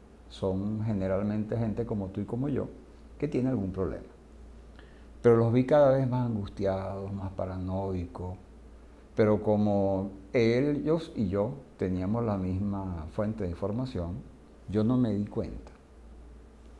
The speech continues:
A medida que viene el paro petrolero, em, yo me Comienzo a ver que los pacientes están más paranoicos que nunca. Y entonces tuve dos pacientes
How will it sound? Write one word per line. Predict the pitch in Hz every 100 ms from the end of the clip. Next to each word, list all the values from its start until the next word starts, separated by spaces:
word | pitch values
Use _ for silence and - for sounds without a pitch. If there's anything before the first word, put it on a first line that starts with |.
| - - - - - - - -
A | 107
medida | 113 127 165
que | 165
viene | 147 131 131 135
el | 127
paro | 117 120 120
petrolero, | 123 120 110 76 - - - - - - - - - - - - -
em, | 92 92 90 90 87 90 90 92 - - - - - -
yo | 90
me | 85 90 98 - - -
Comienzo | - 85 78 80
a | 117
ver | 110 101
que | 151
los | 101
pacientes | 85 - 73 71 101
están | 127 117 110 117 131
más | 117
paranoicos | 127 147 170 113 92 90 -
que | -
nunca. | 71 69 - - - - - - - - - - - - - - - - -
Y | 143
entonces | 165 160 139 156 156 -
tuve | 131 120 131 131 -
dos | 113 123 165
pacientes | - 156 151 95 71 - 135